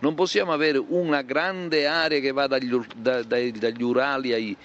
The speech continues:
al, a-, al Portogallo, cinquecento milioni di cittadini, una moneta unica, senza avere alle spalle una statualità politica.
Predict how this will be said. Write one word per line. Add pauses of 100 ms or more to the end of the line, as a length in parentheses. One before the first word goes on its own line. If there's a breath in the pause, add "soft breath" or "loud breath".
(320 loud breath)
al,
a-,
al
Portogallo, (420)
cinquecento
milioni
di
cittadini,
una
moneta
unica,
senza
avere
alle
spalle
una (400 loud breath)
statualità
politica.